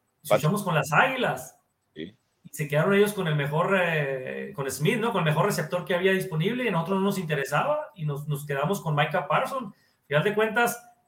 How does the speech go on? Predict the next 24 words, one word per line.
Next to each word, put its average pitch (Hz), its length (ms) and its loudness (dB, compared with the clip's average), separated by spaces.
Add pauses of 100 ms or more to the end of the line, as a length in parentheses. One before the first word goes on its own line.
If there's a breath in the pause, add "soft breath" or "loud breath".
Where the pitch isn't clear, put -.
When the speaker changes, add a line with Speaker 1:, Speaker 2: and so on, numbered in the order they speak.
(140)
Speaker 1:
ganamos 175 520 4
un 233 200 -4
pick 233 240 -4
más, 247 340 4
creo 240 200 0
que 214 120 4
de 175 60 2
tercera 214 400 0
ronda, 277 580 4 (600)
o 151 120 0
de 151 160 0
cuarta, 311 580 4 (160)
o 151 120 -2
de 156 120 0
cuarta, 285 420 2
pero 196 180 4
nos 175 140 0
quedamos, 180 380 0
creo 233 160 2
que 233 120 0
con 165 200 0
Quinton 202 320 2
Boana, 170 400 4
¿no? - 280 -4